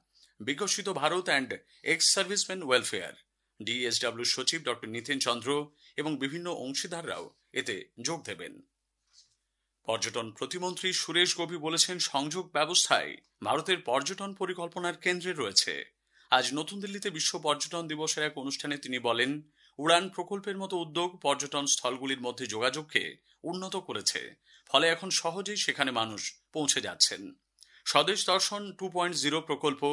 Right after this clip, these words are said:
সুস্থায়ী গন্তব্য নিশ্চিত করার উপর যেমন জোর দেয়, তেমনি প্রসাদ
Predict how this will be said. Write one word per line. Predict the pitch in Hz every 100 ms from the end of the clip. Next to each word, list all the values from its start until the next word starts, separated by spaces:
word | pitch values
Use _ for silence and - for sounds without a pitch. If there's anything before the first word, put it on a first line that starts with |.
| 165 - _ -
সুস্থায়ী | - 185 - 208 208
গন্তব্য | 151 151 175 160
নিশ্চিত | 160 127 - 151
করার | 143 139
উপর | 143 143
যেমন | 127 127 135
জোর | 123 123
দেয়, | 123 104 67 73 _ - -
তেমনি | 135 139
প্রসাদ | 135 151 - 196